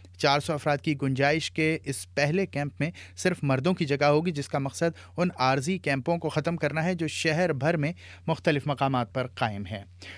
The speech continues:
شدت پسند تنظیم دولت اسلامیہ کے عسکریت پسندوں نے دعویٰ کیا ہے کہ عراق کے دارالحکومت بغداد میں گزشتہ رات ہونے والے بم دھماکے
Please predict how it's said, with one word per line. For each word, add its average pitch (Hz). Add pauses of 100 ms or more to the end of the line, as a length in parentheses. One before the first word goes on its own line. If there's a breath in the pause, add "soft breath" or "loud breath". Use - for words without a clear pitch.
(120)
شدت 226
پسند 220
تنظیم 202
دولت 185
اسلامیہ 180
کے 190
عسکریت 185
پسندوں 165
نے 233
دعویٰ 117
کیا 127
ہے 165
کہ 156
عراق 143
کے 160
دارالحکومت 139
بغداد 123
میں 160
گزشتہ 127
رات 127
ہونے 127
والے 127
بم 123
دھماکے 117